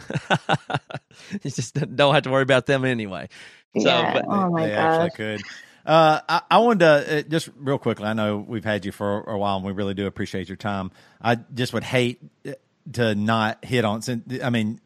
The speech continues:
Speaker 3: y-, you are so well versed in Iran. One of the, so what I constantly see or have seen, okay,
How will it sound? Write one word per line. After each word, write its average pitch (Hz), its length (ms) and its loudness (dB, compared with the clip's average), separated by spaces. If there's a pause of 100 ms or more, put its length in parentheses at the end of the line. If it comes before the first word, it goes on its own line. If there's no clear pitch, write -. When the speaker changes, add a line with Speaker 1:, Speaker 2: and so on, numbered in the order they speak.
Speaker 3:
y-, 135 200 -14
you 127 260 0
are 117 100 2
so 131 220 0
well 113 220 2
versed 107 340 0
in 104 420 -4
Iran. 101 540 0 (560)
One 151 180 4
of 156 120 0
the, 135 120 -10
so 135 440 6 (220)
what 139 120 4
I 185 140 4
constantly 123 500 -4
see 107 400 0
or 98 100 2
have 135 240 4
seen, 101 280 -4
okay, 107 300 0